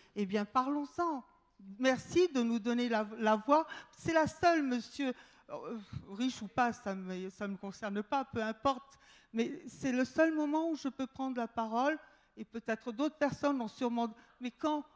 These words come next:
au comité de voisinage, vous savez comment ça se passe, monsieur le maire.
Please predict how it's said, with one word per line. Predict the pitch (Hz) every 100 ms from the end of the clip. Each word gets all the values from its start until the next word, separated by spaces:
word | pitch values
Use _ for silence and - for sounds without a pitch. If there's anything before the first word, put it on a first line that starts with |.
| -
au |
comité | 247 294 285 277 311
de | 247
voisinage, | 277 277 262 294 330 311 254 - - _
vous | 220
savez | - 240 233
comment | 233 233 214
ça | - 240
se | -
passe, | 269 254 -
monsieur | 202 - 208
le |
maire. | 190 180